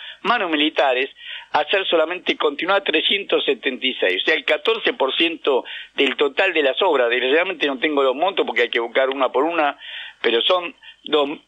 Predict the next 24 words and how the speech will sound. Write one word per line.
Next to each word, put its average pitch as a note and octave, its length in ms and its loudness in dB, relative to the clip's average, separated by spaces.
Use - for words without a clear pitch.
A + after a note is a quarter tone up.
eran E3+ 300 2
en C#3 160 -6
total C#3 400 2
aprobados C3+ 520 2
en A#2+ 100 2
el A2+ 60 -2
presupuesto A#2+ 760 0
veinte C#3+ 340 0
veintitrés B2 420 0
para A2+ 200 0
hacer C3 180 0
en B2 100 -2
los A#2 140 -4
años B2 240 0
veinte C3+ 260 0
veinticuatro, A#2 480 0
veinte C3+ 280 0
veinticinco G#2+ 580 -2
y A#2+ 120 0
veinte C#3+ 340 2
veintiséis A2+ 560 0
dos B2 140 2
mil F#3 320 0
setecientas C3+ 880 -2